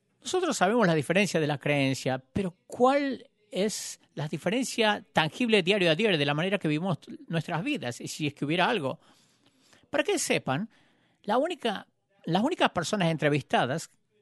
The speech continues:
como cristianos que pu-, que, que pueden articular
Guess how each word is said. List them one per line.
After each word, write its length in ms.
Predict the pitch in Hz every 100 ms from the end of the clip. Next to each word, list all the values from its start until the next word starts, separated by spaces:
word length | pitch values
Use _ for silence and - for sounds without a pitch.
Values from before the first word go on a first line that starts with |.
| _
como 240 | - 151 -
cristianos 500 | 147 - 214 143 117
que 140 | 151
pu-, 440 | - 190 - - -
que, 200 | - - _ 254 -
que 140 | - 143
pueden 440 | - 247 269 185 - _
articular 720 | 139 135 147 139 165 165 143